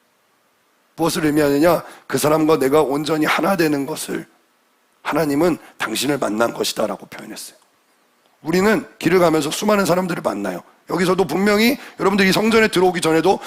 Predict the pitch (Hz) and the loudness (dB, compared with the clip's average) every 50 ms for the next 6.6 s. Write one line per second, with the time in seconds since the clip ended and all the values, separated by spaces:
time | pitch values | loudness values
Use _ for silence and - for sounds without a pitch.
0 | - - - - 220 233 240 226 226 180 196 202 196 170 175 175 - - 139 143 | -16 -8 -2 2 4 4 4 4 4 4 2 2 2 2 0 0 -2 -2 -2 0
1 | 147 160 156 - 139 123 120 110 107 - - - - - - _ - 117 110 - | 0 0 0 0 -2 -2 -2 -4 -4 -4 -4 -6 -6 -10 -10 _ -10 -10 -10 -12
2 | - _ _ _ _ _ _ _ 147 170 - - 127 147 151 147 151 147 170 185 | -16 _ _ _ _ _ _ _ -10 -8 -6 -2 0 2 2 2 2 2 2 2
3 | - - - - - _ - - 175 - - 196 190 - 175 170 165 156 160 - | 2 0 -8 -20 -16 _ -10 -8 -4 0 0 0 0 0 2 2 4 4 2 2
4 | - - 220 233 262 254 - - _ - - 170 165 - - - - 294 - 170 | 0 0 2 2 2 0 -6 -16 _ 0 0 2 2 2 2 4 6 6 6 6
5 | - 240 226 220 220 214 208 202 202 196 - - 170 175 175 175 156 147 156 165 | 4 2 0 0 2 2 2 2 2 0 0 2 2 4 4 4 4 2 2 0
6 | - - 190 - - - 131 110 - - 113 104 | -2 -6 -12 -12 -8 -8 -8 -8 -4 -4 -4 -4